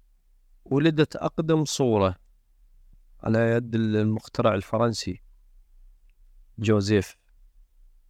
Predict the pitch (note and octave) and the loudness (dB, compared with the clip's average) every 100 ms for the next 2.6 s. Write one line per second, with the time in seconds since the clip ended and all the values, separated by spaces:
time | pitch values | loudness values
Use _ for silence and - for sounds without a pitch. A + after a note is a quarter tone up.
0 | _ - - - _ _ - _ _ - | _ -20 -20 -20 _ _ -20 _ _ -20
1 | - G#2+ - C#3 C#3 C3+ B2+ C#3+ G#2 F2+ | -8 -6 0 2 4 2 2 0 0 0
2 | F2+ F2 A2 G#2 G2+ | -2 -2 -4 -4 -4